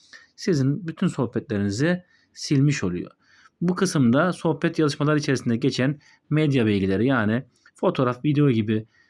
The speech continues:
e, ögeler varsa bunların da galeriden silmesini istiyorsanız bu seçeneği aktif hale getirirseniz, e, ona ait bilgiler de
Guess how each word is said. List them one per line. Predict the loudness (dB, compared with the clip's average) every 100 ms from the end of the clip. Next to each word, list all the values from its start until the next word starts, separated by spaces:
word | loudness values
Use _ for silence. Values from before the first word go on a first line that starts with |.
| _ -8 0
e, | 2 2 2
ögeler | 2 4 4
varsa | 4 2 0 0
bunların | 2 2 2
da | 2
galeriden | 2 0 2
silmesini | 0 0 0 0 -2
istiyorsanız | -2 -4 -4 -2 -2 -6 _ _ _
bu | -6
seçeneği | -4 -2 0 -2
aktif | -4 -8
hale | -4 0
getirirseniz, | 0 -2 -4 -2 -2 -2 -10 _ _ _ _ _ -8
e, | -6 -4
ona | -2 0 0
ait | 0 -2
bilgiler | -2 0 0 -2
de | -2 -4